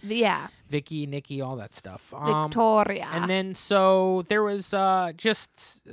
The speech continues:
Speaker 2: a lot of interesting scenes there. I, I can see what they're doing now. They're trying to bring the Jersey Shore to this house.
Speaker 1: Yeah.
Speaker 2: Which, um, I wonder what they're gonna do. I, I wonder what else they have to explore.
Speaker 1: I would like to see this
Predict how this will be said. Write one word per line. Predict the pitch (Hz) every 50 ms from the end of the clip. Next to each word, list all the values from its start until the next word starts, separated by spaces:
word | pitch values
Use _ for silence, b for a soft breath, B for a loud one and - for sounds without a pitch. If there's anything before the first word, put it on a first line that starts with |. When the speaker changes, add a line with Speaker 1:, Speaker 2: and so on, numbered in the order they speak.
| - - -
Speaker 2:
a | 170 214
lot | 220 254 269 269 269 247
of | 226 208
interesting | 202 196 - - 165 147 - - 156 147
scenes | 139 - - 147 143 143 135 131
there. | - - 156 151 147 120
I, | 131 156 160 -
I | 156 160 156
can | - 180 170
see | - - 240
what | 226 214 190
they're | - 180 160
doing | 139 127 135 139 135 131
now. | 120 117 117 120 123 123
They're | 127 127
trying | - - - 160 170 170
to | 156
bring | 127 113 127 123 127 135 131
the | 127
Jersey | 117 113 113 113 113 110 113 120
Shore | 110 - - 117 107 113
to | 117
this | 107 110 98 - -
house. | - 113 110 110 110 127 - - - - -
Speaker 1:
Yeah. | - 185 180 170 131 - B B B B -
Speaker 2:
Which, | 135 131 131 123 - - - -
um, | 135 135 131 127 127 135
I | 117 131
wonder | 135 139 175 185 196 202 202
what | 202 196 196 190 -
they're | 196 185
gonna | 180 180 185 185 180
do. | 165 160 - 185 196 196 185 143 117 110 107 107
I, | 113 117 113 -
I | 123
wonder | 127 143 160 165 165 165 165 156
what | 151 147 156 156 156
else | 151 147 139 -
they | - 147 135
have | 123 143 139 139 131 -
to | - 151 135
explore. | 127 - - - - - - 107 110 131 151 151 113 95 90 95 - B B B B B B
Speaker 1:
I | 202 208 247 285
would | 311 330 320
like | 269 240 240 233 -
to | 240 226
see | - - 226 202 202 196
this | 180 180 180 220 277 - -